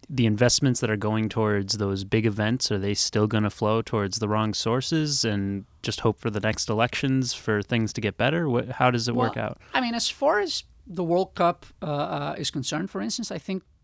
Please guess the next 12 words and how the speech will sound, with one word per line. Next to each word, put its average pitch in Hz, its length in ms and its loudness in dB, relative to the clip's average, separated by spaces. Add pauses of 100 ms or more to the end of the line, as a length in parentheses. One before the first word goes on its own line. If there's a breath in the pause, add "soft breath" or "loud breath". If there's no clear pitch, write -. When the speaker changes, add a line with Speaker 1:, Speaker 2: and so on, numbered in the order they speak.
(160)
Speaker 2:
that 170 220 -2
ship - 220 -2
has 139 120 -4
sailed. 135 380 -2
I 139 80 -6
think, 196 260 -8
you 190 120 -6
know, 151 120 -2
the, 147 160 -4
the, 147 380 -6
the 143 520 -6 (580)
real 175 680 2